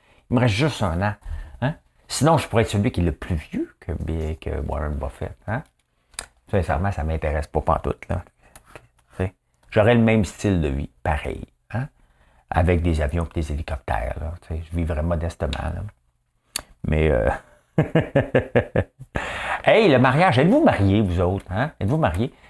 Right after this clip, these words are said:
Vous allez être surpris de la statistique, euh, parce que le mariage, euh, le, le, la place où que les mariages durent le plus longtemps, mais là, j'ai mes doutes sur la chiffre, là. Je vais vous dire pourquoi. Dix-huit ans, c'est en Italie. Le deuxième pays où ce que le mariage dure le plus longtemps,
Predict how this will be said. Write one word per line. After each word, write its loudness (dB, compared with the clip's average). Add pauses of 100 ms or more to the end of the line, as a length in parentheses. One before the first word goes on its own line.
(180)
Vous 2
allez 6
être 2
surpris -2
de 4
la 4
statistique, -4 (640)
euh, 4
parce -2
que 0
le 2
mariage, 2
euh, 2 (180)
le, -4
le, -4
la 0
place -2
où 0
que -4
les 0
mariages 0
durent 0
le 2
plus -8
longtemps, 0
mais 0
là, 2
j'ai 0
mes 2
doutes 0
sur -6
la 0
chiffre, -6
là. -8 (400)
Je 0
vais 2
vous 2
dire 0
pourquoi. -4
Dix-huit 4
ans, 2 (140)
c'est -2
en 4
Italie. 0 (520)
Le 6
deuxième 6
pays 6
où 6
ce 0
que 2
le 4
mariage 4
dure 4
le 0
plus -2
longtemps, 2